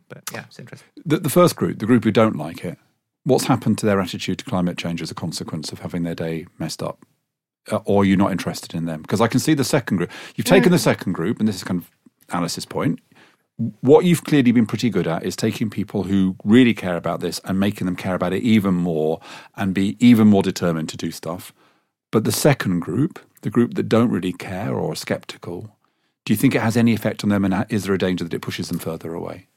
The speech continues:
Speaker 3: I'm, I'm not sure whether they get pushed further away. Some people maybe do. But the first success of our movement, I think, has been this, which was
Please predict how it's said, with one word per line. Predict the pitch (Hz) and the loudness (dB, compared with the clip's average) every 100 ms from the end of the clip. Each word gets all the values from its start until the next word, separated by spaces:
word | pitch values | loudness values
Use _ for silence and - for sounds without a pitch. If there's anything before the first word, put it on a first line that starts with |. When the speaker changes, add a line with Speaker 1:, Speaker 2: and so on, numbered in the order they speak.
| _ | _
Speaker 3:
I'm, | 233 233 240 240 233 233 233 233 233 233 - - 202 208 | 2 4 4 2 2 0 0 0 0 0 -4 -2 0 2
I'm | 196 214 220 | 4 6 8
not | 208 214 | 4 0
sure | 185 170 262 - _ _ _ | -2 -2 -4 -10 _ _ _
whether | 190 170 | 0 2
they | 165 165 | 2 0
get | 165 - | 0 -2
pushed | 180 165 - - | -4 -4 -6 -10
further | - 175 160 | -2 -2 0
away. | 160 160 190 | -2 0 0
Some | 190 175 | -2 -2
people | 175 - | -2 -4
maybe | 165 160 156 | -6 -6 -6
do. | 147 160 175 190 - - - | -4 -2 -2 -4 -10 -12 -6
But | 202 | -6
the | 196 | -2
first | - 240 220 - | 4 6 4 -2
success | 202 - 196 185 190 | -8 -4 -2 -2 -4
of | 175 | -2
our | 175 165 | 2 2
movement, | 170 165 160 160 160 - - | 2 0 -2 -4 -6 -8 -4
I | 180 165 | -2 -2
think, | - 156 160 185 - - _ _ | -2 -4 -4 -6 -8 -18 _ _
has | 185 | -4
been | - 185 175 | 0 2 4
this, | 175 170 - - _ - - - | 2 0 -6 -10 _ -20 -20 -4
which | 190 196 - | -2 0 0
was | 143 | -2